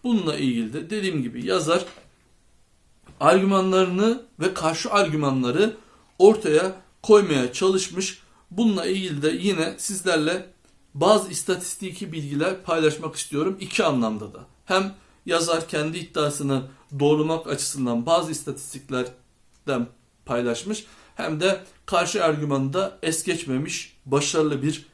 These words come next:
kitap o anlamda da bunu söylemeliyim.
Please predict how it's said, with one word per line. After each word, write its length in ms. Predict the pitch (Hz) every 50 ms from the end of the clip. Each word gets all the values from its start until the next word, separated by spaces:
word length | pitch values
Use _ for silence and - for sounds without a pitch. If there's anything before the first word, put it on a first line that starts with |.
| _ _ - _ -
kitap 400 | - - - 170 147 143 143 -
o 120 | - 143 139
anlamda 480 | 135 127 131 131 123 120 113 117 113
da 220 | 127 147 160 160 - - - - - _ -
bunu 160 | 160 151 147
söylemeliyim. 760 | 143 - 147 135 127 123 120 120 117 110 107 110 107 101